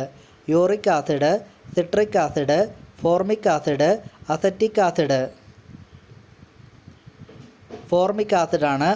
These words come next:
ഉറുമ്പിൻ്റെ ശരീരത്തിൽ. മുട്ടയുടെ വെള്ള എന്തിനോടുള്ള ആസക്തി കുറയ്ക്കാൻ ഉത്തമമാണ്?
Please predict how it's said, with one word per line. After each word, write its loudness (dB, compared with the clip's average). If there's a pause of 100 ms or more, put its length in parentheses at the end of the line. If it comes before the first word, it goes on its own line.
(160)
ഉറുമ്പിൻ്റെ 0
ശരീരത്തിൽ. 0 (1400)
മുട്ടയുടെ 2 (100)
വെള്ള 2 (260)
എന്തിനോടുള്ള 2 (260)
ആസക്തി -2
കുറയ്ക്കാൻ 0 (160)
ഉത്തമമാണ്? 0